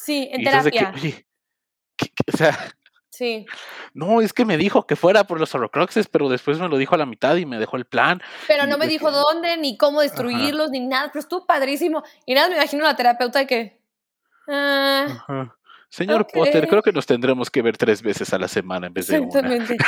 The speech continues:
Speaker 1: gracias.
Speaker 2: Ajá. Ahí está. Pasamos a
Speaker 1: Ok.
Speaker 2: otra.
Speaker 1: Ajá, next.
Speaker 2: <sighs> Deja a Harry con la peor familia que lo pudo haber dejado.
Speaker 1: Ujú,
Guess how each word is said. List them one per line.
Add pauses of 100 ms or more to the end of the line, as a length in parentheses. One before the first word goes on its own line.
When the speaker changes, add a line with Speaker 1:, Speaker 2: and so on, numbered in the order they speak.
Speaker 1:
gracias.
Speaker 2:
Ajá. (1300)
Ahí
está. (400)
Pasamos
a
Speaker 1:
Ok.
Speaker 2:
otra. (260)
Speaker 1:
Ajá,
next. (180)
Speaker 2:
<sighs> (680)
Deja
a
Harry
con
la
peor
familia
que
lo
pudo
haber
dejado. (360)
Speaker 1:
Ujú,